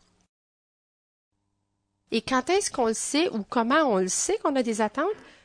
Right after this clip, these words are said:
C'est quand on s'aperçoit qu'on est déçu, désappointé, frustré. Quand vous vivez ces émotions-là, là, vous pouvez être assuré, là, prenez le temps de vous arrêter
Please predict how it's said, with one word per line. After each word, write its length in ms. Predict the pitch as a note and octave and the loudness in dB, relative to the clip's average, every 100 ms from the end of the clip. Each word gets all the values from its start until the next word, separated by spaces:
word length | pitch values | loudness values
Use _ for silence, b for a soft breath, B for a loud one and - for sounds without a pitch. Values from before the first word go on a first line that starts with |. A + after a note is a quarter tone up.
| B _ _ _ _ | B _ _ _ _
C'est 200 | - - | -12 -8
quand 240 | A#3 C#4+ D4+ | -6 -2 -2
on 80 | - | -2
s'aperçoit 400 | G#3+ B3 B3 E4+ | -2 0 -2 -2
qu'on 220 | F#4+ C4 | 0 2
est 100 | A#3 | 2
déçu, 560 | G3+ E3+ B3 - - A#3+ - B B B - | 0 0 0 0 -2 -4 -4 B B B -16
désappointé, 1000 | F3 C#4+ D4 C4+ A#3+ A3+ - G#3+ A#3 D#4 _ | -2 0 0 -2 -2 -2 -2 -4 -4 -8 _
frustré. 920 | - - - D4+ E4+ - A#3 A3 C#4 B B B - | -20 -10 0 0 0 -2 0 0 -2 B B B -4
Quand 140 | C#4+ F4+ | 0 2
vous 120 | E4 | 0
vivez 280 | C#4+ B3 D#4 | 0 0 0
ces 280 | - A3+ | 0 -2
émotions-là, 680 | B3 A3+ A3 B3 A3 G#3 A#3 | -2 -2 -2 0 0 0 0
là, 320 | B3 G#3+ G#3+ A3 _ _ | 0 -2 -4 -10 _ _
vous 120 | G#3 | -14
pouvez 320 | F3+ F#3+ F#3 | -14 -8 -4
être 220 | F3 E3+ - | -4 -6 -6
assuré, 640 | G#3 - - A#3+ G3+ G#3 A3 | -6 -4 -6 -4 -2 -2 -2
là, 120 | G3 | -6
prenez 360 | - G3+ A#3 | -8 -6 -4
le 80 | D4 | -6
temps 200 | - C4+ | -4 -4
de 60 | B3+ | -4
vous 160 | G#3 | -2
arrêter 480 | A3 G3+ F#3 - A3 | -2 -2 -4 -4 -6